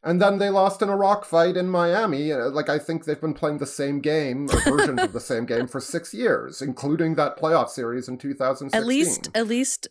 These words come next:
Speaker 2: they emerged without any new injuries. I'll never forget
Speaker 1: Uh,
Speaker 2: Fred getting injured
Speaker 1: well,
Speaker 2: the last game of the season.
Speaker 1: oh, against Miami. Yeah,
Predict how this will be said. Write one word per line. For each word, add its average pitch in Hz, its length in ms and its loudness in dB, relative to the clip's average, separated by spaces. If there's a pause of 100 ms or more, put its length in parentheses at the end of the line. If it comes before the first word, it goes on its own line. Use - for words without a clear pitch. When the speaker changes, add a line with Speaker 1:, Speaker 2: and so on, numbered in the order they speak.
Speaker 2:
they 220 500 0
emerged 202 720 -2 (360)
without 190 260 2
any 190 220 2
new 180 160 2
injuries. 165 560 -2 (540)
I'll 196 80 4
never 202 240 4
forget 196 340 4
Speaker 1:
Uh, 226 40 2
Speaker 2:
Fred 185 240 0
getting 180 240 0
injured 180 240 4
Speaker 1:
well, 311 120 8
Speaker 2:
the - 20 6
last 165 260 2
game 160 180 -2
of - 60 -4
the - 60 -6
season. - 320 -2
Speaker 1:
oh, 151 100 8
against 143 320 4
Miami. 123 460 0
Yeah, 69 80 -12